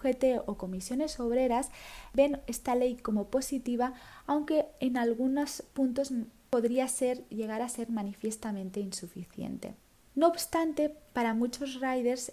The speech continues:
eh, esta ley la consideran un, más insuficiente por cuanto solo se centran a regular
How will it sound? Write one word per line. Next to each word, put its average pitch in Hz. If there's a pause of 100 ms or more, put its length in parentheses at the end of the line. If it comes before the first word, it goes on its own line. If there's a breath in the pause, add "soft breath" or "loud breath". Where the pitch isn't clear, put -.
eh, 233
esta 277
ley 277
la 233
consideran 240
un, 247 (160)
más 247
insuficiente 240
por 202
cuanto 220
solo 269
se 277
centran 240
a 220
regular 220